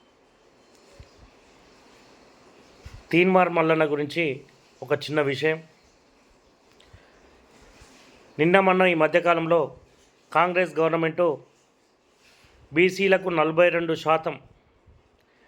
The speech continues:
రిజర్వేషన్లు ఇస్తామని ప్రకటించడం మన బీసీలందరికీ సంతోషమైన విషయమే. అది ఆర్డినెన్స్ ద్వారా అమలు జరిగితే, అమలు జరగకపోతే అదొక బూటకమే.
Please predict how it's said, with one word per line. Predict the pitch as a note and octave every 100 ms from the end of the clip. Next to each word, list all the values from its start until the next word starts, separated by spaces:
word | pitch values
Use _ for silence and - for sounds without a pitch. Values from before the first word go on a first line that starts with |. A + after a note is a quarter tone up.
| _ _ -
రిజర్వేషన్లు | D3 D#3+ E3+ F3 E3+ F3 E3
ఇస్తామని | D3+ C#3 - E3 D#3+ D#3+ D3+ - _
ప్రకటించడం | D3 C#3+ D#3+ D#3+ D#3+ E3 F3+ - _ _ _ _ -
మన | C#3+
బీసీలందరికీ | C3+ A#2 A#2+ D3+ D#3 D#3+ D3+ D3 C3+ F3 C3+ - _ _ _
సంతోషమైన | - D3 C#3+ D#3+ D#3+ D#3+ C#3 D3
విషయమే. | C#3 B2+ D3 D3 D3 - _ _ _ _ _
అది | C#3 D#3 E3 C3
ఆర్డినెన్స్ | C3+ D#3+ D3 E3 -
ద్వారా | C3 D3+ D#3 D#3 - - _ _ _ C3+
అమలు | D3 F3
జరిగితే, | F3 D3 D#3+ E3 D#3+ C3+ _ _ _ _ -
అమలు | E3 G3+
జరగకపోతే | F#3 F#3 F#3 F#3 F#3
అదొక | G#3+ F3 F3+
బూటకమే. | F#3 D3 E3+ F#3 D#3+ C#3